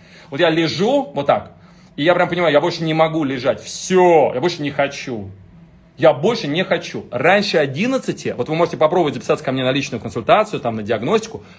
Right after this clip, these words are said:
раньше одиннадцати вам никто никогда её не назначит. Как вы думаете, почему? Потому что папа спит, строжайше запрещено детям меня вообще будить.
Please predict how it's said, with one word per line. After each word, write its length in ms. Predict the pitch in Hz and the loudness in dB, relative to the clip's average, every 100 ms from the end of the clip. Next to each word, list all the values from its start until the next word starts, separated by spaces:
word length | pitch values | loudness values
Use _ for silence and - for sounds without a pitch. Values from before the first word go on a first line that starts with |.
| - | -2
раньше 360 | - 170 160 | 2 2 2
одиннадцати 480 | 123 113 202 214 131 | -2 -2 -4 -4 -4
вам 280 | 117 156 202 | 0 0 0
никто 260 | 190 - | -2 -4
никогда 280 | 151 160 120 | -4 -2 -2
её 100 | 131 | -2
не 80 | 139 | -2
назначит. 400 | 131 120 120 95 | -4 -4 -6 -2
Как 140 | - | -2
вы 60 | 143 | -2
думаете, 200 | 123 - | -6 -8
почему? 500 | - - - 135 101 - - - - - | -10 -8 -4 -4 -6 -10 -20 -20 -18 -12
Потому 80 | |
что 120 | 135 160 | -4 -4
папа 440 | - 190 208 170 | 4 4 4 0
спит, 480 | - - - 170 - | -4 -10 -6 -6 -6
строжайше 720 | - 156 170 202 196 196 156 | 0 4 4 2 2 2 2
запрещено 420 | 135 151 - 180 | -4 -6 -4 -4
детям 560 | 147 98 120 208 226 127 | -4 -4 -2 -2 -2 -4
меня 180 | 117 151 | -2 -2
вообще 180 | 156 147 | -4 -6
будить. 560 | 117 156 139 104 98 | -6 -6 -6 -8 -10